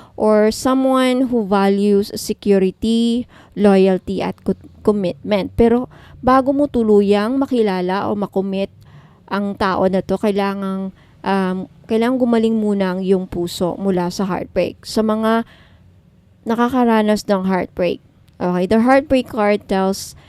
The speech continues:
me na may sugat pa sa puso mo mula sa nakaraan na kailangang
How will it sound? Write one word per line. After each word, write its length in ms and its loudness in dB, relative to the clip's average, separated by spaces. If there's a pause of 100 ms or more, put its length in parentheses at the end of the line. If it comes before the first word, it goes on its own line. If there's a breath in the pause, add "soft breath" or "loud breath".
(140 soft breath)
me 320 2
na 160 0
may 400 -2
sugat 560 0
pa 160 0
sa 160 -4
puso 400 -4
mo 320 -2 (320 loud breath)
mula 400 2
sa 80 -2
nakaraan 720 -4 (240 soft breath)
na 160 2
kailangang 640 2